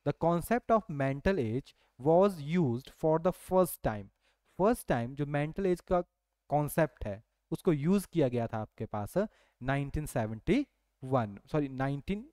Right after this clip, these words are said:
इलेवन में। If the age of a child is twelve year, I Q is level is seventy five, then the mental age, आपके पास फॉर्मूला होता है आईक्यू का, mental age divided by chronicle is into hundred।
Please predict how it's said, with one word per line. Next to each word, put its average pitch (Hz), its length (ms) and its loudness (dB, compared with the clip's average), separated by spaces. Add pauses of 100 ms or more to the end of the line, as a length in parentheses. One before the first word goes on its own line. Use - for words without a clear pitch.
इलेवन 117 440 -2
में। 98 200 -16 (1500)
If 233 140 4 (420)
the - 160 -4
age 196 260 2
of 185 180 2
a 170 80 -2
child 139 300 -2
is 147 180 -2
twelve 127 360 0
year, 156 240 0 (400)
I 147 160 2
Q 185 280 -2
is - 220 -18
level 131 320 0
is 160 220 -4
seventy 123 360 -4
five, 101 220 -8 (380)
then 170 220 0
the 175 140 2
mental 131 340 -2
age, 104 200 -6
आपके 143 260 -2
पास 160 220 -2
फॉर्मूला 151 440 0
होता 160 260 -2
है 165 60 0
आईक्यू 160 320 -2
का, 202 220 -4 (800)
mental 147 380 -2
age 185 240 0 (680)
divided 135 440 0
by 160 80 0
chronicle 147 600 -2
is 147 140 -6
into 156 200 -4
hundred। 156 320 -2